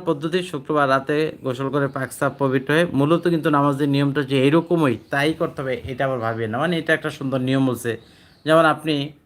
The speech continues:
এ, একটু কোরআন শরীফ পড়বেন, এটা সওয়াবের কাজ। কোরআন পড়তে গেলে অজু করতে হয়। আমি বললাম, "দেখ, অজু যদি করবেন, গোসলটা করে নিলে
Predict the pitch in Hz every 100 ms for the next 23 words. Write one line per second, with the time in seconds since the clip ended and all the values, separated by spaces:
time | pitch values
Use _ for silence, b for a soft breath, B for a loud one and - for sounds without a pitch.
0 | _ - 123 127 123 - - 165 165 165
1 | 135 151 123 113 - 135 143 143 139 127
2 | 120 127 117 - 147 147 143 131 151 143
3 | 156 160 139 139 127 - 104 101 - 139
4 | 147 156 143 156 147 151 147 156 156 175
5 | 165 156 135 135 135 131 131 131 135 131
6 | 135